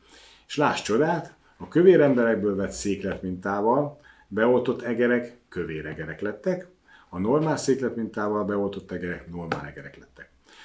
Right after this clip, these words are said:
Amikor az egereket beoltják, tehát végül is egy mikrobiom alakul ki az ő emésztőrendszerünkben,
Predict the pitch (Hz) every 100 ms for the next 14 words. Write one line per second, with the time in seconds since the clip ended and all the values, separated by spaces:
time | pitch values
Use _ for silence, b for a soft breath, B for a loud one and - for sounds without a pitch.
0 | B B 190 180 143 113 139 117 101 92
1 | 87 107 131 139 139 - 110 90 107 110
2 | 98 90 90 110 110 95 92 90 90 92
3 | 80 87 80 85 78 87 85 80 - 85
4 | 95 95 - 113 117 127 131 135 151